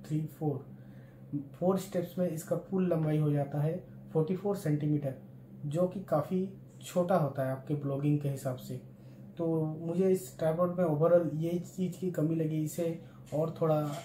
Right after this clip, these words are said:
लंबा होने से हमारे जो blogging है और अच्छा हो सकता था। तो friends अगर आप इस tripod पे लेना चाहें तो आप इस range में इस tripod को ले सकते हैं। कि अगर आपको इससे थोड़ा length ज़्यादा चाहिए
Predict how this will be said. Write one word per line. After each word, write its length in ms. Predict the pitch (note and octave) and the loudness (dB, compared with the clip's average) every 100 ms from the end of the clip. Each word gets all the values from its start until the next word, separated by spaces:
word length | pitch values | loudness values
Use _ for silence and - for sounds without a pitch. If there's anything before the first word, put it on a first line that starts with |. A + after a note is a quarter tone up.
| D3 | -2
लंबा 300 | D3 D#3 D#3 | 0 2 2
होने 240 | D#3 D#3+ | 4 2
से 340 | - D3+ - - - - - | 2 -2 -2 -10 -18 -18 -6
हमारे 460 | D3+ D#3 D#3 D#3 D3 | 0 2 2 2 2
जो 140 | C#3+ | 0
blogging 440 | C#3 C#3+ C#3+ E3 D3+ | 0 0 0 2 2
है 140 | D#3 | 2
और 240 | C#3+ D3 | 0 0
अच्छा 300 | C#3 C#3 - | -2 -4 -2
हो 120 | D#3 C3 | -2 -2
सकता 420 | C#3 - - B2+ | -8 -10 -12 -12
था। 20 | - - - - - - - | -12 -18 -18 -18 -18 -18 -4
तो 480 | D#3+ D#3+ D#3+ D#3+ D3 - - | 0 2 2 0 -2 -8 2
friends 300 | F3 F3 D#3+ | 4 4 0
अगर 240 | D#3 E3 | 0 2
आप 240 | D#3 D#3 E3 E3 D#3+ D#3 D3 | 0 -2 -4 0 0 0 -2
इस 160 | D#3+ - | -4 -2
tripod 360 | D3+ D3 D#3+ | -2 0 -2
पे 320 | D#3 E3 D#3+ D#3 | 0 0 2 2
लेना 260 | D3+ D#3 | 2 2
चाहें 280 | D#3 D3 D3+ | 0 -2 -2
तो 140 | D3+ | -2
आप 200 | D3+ D3 | -4 -2
इस 120 | D#3 D#3 | -4 -2
range 240 | D#3 D#3+ | 0 0
में 80 | D#3+ | 0
इस 120 | D#3 | -2
tripod 300 | D3 C#3+ D3+ | -2 -2 -4
को 340 | - E3 - - | -2 -4 -4 -2
ले 120 | F3 | 2
सकते 280 | F3 F3 D#3+ | 2 2 -2
हैं। 160 | F3 - - - - - - | -2 -4 -14 -20 -18 -20 -12
कि 200 | - E3+ - | -8 -8 -4
अगर 240 | D#3 F3 | 0 2
आपको 400 | E3+ D#3 - E3+ D#3+ | 2 0 -2 -2 -2
इससे 200 | - F3 | -2 -2
थोड़ा 260 | E3 D#3+ | 2 2
length 300 | D3+ D3+ E3 | 2 2 0
ज़्यादा 340 | D3+ D3 C#3+ F3 | -2 0 2 0
चाहिए 380 | D3+ D3 E3 | 0 0 -2